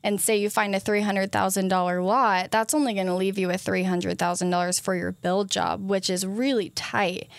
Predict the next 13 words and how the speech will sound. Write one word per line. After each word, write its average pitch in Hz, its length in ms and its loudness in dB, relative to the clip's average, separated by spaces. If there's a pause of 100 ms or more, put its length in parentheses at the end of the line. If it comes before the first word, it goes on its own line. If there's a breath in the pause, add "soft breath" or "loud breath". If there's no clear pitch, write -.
(300 loud breath)
right? 208 300 2
So 233 160 2
if 214 140 -2
you 269 160 2
can 392 180 2
find 262 300 2
a 226 40 2
lot 202 520 2
that 196 160 0
makes 196 260 0
sense, 185 320 0
that's 185 220 -2
affordable, 196 920 -2